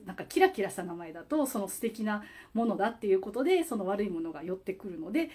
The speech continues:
わざとそういう変な名前をつけて。<laughs> マジか。なんか衝撃ですね。とりあえずもっちゃんは、その変な名前、<laughs> なんだろう、いた、いたネームみたいなのをつけられてないくってよかったねっていう風に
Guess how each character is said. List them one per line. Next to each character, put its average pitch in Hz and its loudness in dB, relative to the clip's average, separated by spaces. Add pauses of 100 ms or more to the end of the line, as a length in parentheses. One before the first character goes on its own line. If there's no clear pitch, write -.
(200)
わ 302 2
ざ 294 4
と 311 4
そ 202 2
う 175 4
い - 0
う 165 -4
変 208 -2
な 170 -2
名 160 -2
前 165 -8
を 170 -12
つ - -8
け 196 -4
て。 - 8 (800)
<laughs> - -6
マ 233 -2
ジ 262 0
か。 214 2 (1160)
な 233 4
ん 262 2
か 170 -2
衝 247 4
撃 262 0
で 277 4
す 254 -4
ね。 175 -4
と - -2
り 285 6
あ - 6
え - 6
ず 233 0
も 226 2
っ - -10
ち - 2
ゃ 349 10
ん 294 6
は、 262 8 (220)
そ 226 -8
の 196 -2
変 262 4
な 240 2
名 196 -2
前、 196 -2 (300)
<laughs> - -18
な 226 2
ん 262 8
だ 240 6
ろ 202 4
う、 208 -4
い 214 -4
た、 311 4 (320)
い 247 -2
た 269 4
ネ 277 8
ー 254 6
ム 220 2
み 208 2
た 214 0
い 226 2
な 202 0
の 185 -4
を 185 -6
つ - -10
け 233 0
ら 233 4
れ 226 4
て 226 2
な 254 4
い 208 0 (240)
く 269 -4
っ - -4
て 262 0
よ 247 6
か 320 4
っ - -2
た 214 -4
ね 240 4
っ 294 -6
て 226 2
い 208 2
う 214 0
風 208 -6
に 180 -8